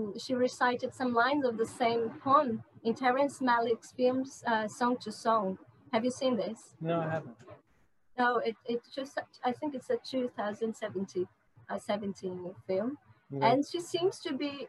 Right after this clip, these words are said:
Speaker 1: captivated not only by Blake's imaginative abilities, uh, poetry and visual production,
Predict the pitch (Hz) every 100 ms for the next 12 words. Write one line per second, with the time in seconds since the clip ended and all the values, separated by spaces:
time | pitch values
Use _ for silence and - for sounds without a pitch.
0 | - 262 247 269 226 247 247 254 233 233
1 | 226 240 233 220 208 202 202 240 254 -
2 | 254 240 233 269 330 349 294 240 233 226
3 | - 233 226 226 - - 214 202 202 -
4 | - 240 240 254 240 233 220 214 233 220
5 | 214 - 226 202 208 - - 294